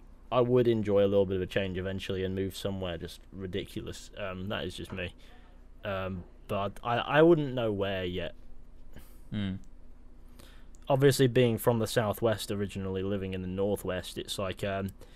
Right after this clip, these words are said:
Speaker 1: I know, I know a couple of places which are pretty <laughs> nice. Um,
Speaker 2: Mm-hmm.
Speaker 1: but I don't know.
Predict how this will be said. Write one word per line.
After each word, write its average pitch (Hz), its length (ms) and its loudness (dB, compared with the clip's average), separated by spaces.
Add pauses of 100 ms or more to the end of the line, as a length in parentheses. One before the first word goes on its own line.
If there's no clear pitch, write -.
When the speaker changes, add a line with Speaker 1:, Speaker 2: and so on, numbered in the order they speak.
(1400)
Speaker 1:
I 202 80 8
know, 185 140 12
I 143 180 10
know 170 160 10
a 107 60 6
couple 104 340 2
of 92 100 2
places 95 460 -4
which 92 140 -4
are 92 60 -4
pretty 95 260 -2
<laughs> 92 140 -2
nice. - 400 -2 (420)
Um, 92 440 0
Speaker 2:
Mm-hmm. 104 240 -4 (960)
Speaker 1:
but 110 80 4
I 110 60 6
don't 98 160 0
know. 87 160 -2